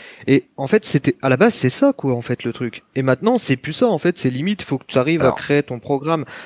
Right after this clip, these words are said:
Speaker 1: d'émission avec l'intro, la fin, la machin, le
Speaker 2: Tu sais,
Speaker 1: truc,
Speaker 2: je vais te dire un
Speaker 1: pour
Speaker 2: truc,
Speaker 1: que,
Speaker 2: c'était le
Speaker 1: euh,
Speaker 2: postulat de départ. Mais
Speaker 1: Ah,
Speaker 2: après,
Speaker 1: mais c'est ça, ouais.
Speaker 2: l'exigence du public va au-delà.
Speaker 1: Mais c'est dommage que ce soit
Speaker 2: Non,
Speaker 1: perdu
Speaker 2: c'est
Speaker 1: un
Speaker 2: pas
Speaker 1: peu parce
Speaker 2: dommage.
Speaker 1: que
Speaker 2: Moi, je trouve pas ça dommage.
Speaker 1: Ah.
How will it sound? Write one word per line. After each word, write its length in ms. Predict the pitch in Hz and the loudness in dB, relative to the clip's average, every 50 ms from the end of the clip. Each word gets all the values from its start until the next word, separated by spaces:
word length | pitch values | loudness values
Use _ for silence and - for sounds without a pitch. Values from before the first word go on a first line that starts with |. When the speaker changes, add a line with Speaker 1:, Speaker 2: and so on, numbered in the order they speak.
| - _ _ _ | -20 _ _ _
Speaker 1:
d'émission 720 | 123 147 147 151 143 131 - - - 214 240 262 254 - | 2 2 2 2 0 -4 -4 -4 -4 -4 -4 -4 -6 -4
avec 320 | - 123 120 120 120 - - | -2 -2 0 0 -2 -2 0
l'intro, 560 | 139 156 160 - - 214 220 240 254 254 254 | -2 -2 -2 -2 -2 -2 -2 0 0 0 2
la 160 | 226 156 139 | 2 2 0
fin, 400 | - - 190 208 240 247 247 247 | 0 -4 -4 -4 -2 -2 0 0
la 140 | 220 147 143 | 0 0 0
machin, 400 | 143 135 143 - - 233 262 262 | 0 -2 -2 -2 -2 -2 -2 -2
le 80 | 240 165 | -2 0
Speaker 2:
Tu 40 | 151 | 2
sais, 120 | - 214 202 | 2 2 2
Speaker 1:
truc, 80 | 185 | 2
Speaker 2:
je 40 | 135 | 2
vais 80 | 151 143 | 0 0
te 60 | 123 | 2
dire 160 | 117 156 147 | 2 2 2
un 80 | 139 139 | 2 2
Speaker 1:
pour 100 | 170 196 | 0 -2
Speaker 2:
truc, 120 | 127 123 | -2 -4
Speaker 1:
que, 40 | 110 - | -2 -2
Speaker 2:
c'était 320 | 220 226 233 226 208 156 | 0 0 0 2 2 2
le 140 | - 131 127 | 2 2 0
Speaker 1:
euh, 180 | 127 127 120 | -2 -4 -6
Speaker 2:
postulat 560 | 120 123 151 143 - - - - 156 143 143 135 | -2 -2 -2 -2 -2 -6 -6 -2 2 2 2 2
de 100 | 117 104 | 0 -4
départ. 680 | 90 123 135 139 - 185 185 175 135 101 87 80 - _ _ _ _ _ _ _ _ _ | -2 -2 -2 0 0 0 0 0 0 -2 -4 -6 -10 _ _ _ _ _ _ _ _ _
Mais 120 | 107 117 113 | -4 -2 -2
Speaker 1:
Ah, 80 | 87 117 | 0 -2
Speaker 2:
après, 260 | - - 120 170 170 | -2 0 2 2 2
Speaker 1:
mais 60 | 156 - | 2 2
c'est 60 | 156 | -2
ça, 160 | - 269 277 | -4 -6 -6
ouais. 140 | 247 247 - | -4 -6 -2
Speaker 2:
l'exigence 520 | 247 135 143 131 123 135 123 143 139 127 | 2 2 2 2 0 -2 -2 -2 -2 -2
du 100 | 104 117 | -4 -8
public 400 | 110 - 113 104 120 156 147 123 | -8 -8 -10 -6 -4 -6 -4 -2
va 160 | 110 117 113 | 0 2 2
au-delà. 440 | 113 120 113 120 123 131 143 135 - _ _ _ _ _ _ _ _ _ _ _ _ _ _ _ _ _ _ _ - | 2 2 2 2 2 0 0 -2 -6 _ _ _ _ _ _ _ _ _ _ _ _ _ _ _ _ _ _ _ -10
Speaker 1:
Mais 80 | 127 | -8
c'est 120 | - - 131 | -6 -6 -6
dommage 340 | 147 175 233 269 226 - - | -6 -4 -2 -2 -4 -4 -6
que 100 | 127 127 | -10 -10
ce 140 | - - | -10 -12
soit 260 | 120 - - - 127 123 | -14 -16 -14 -8 -4 -2
Speaker 2:
Non, 80 | 143 | 0
Speaker 1:
perdu 240 | 170 220 277 311 - | 2 2 2 2 0
Speaker 2:
c'est 60 | - 135 | 0 0
Speaker 1:
un 40 | |
Speaker 2:
pas 140 | 98 - 220 | 0 0 2
Speaker 1:
peu 140 | 180 160 139 | 4 2 2
parce 20 | |
Speaker 2:
dommage. 260 | 131 185 294 294 214 110 | 4 2 0 0 -2 -2
Speaker 1:
que 20 | |
Speaker 2:
Moi, 100 | 117 147 | -4 -4
je 60 | - - | -4 -4
trouve 120 | - 123 - | -8 -12 -6
pas 140 | - 165 202 | -4 -4 -2
ça 160 | - - 180 | 0 -2 -2
dommage. 340 | 127 113 92 90 - 117 123 | -2 -2 -4 -4 -6 -6 -6
Speaker 1:
Ah. 320 | 120 120 120 123 117 113 | -6 -4 -6 -6 -8 -8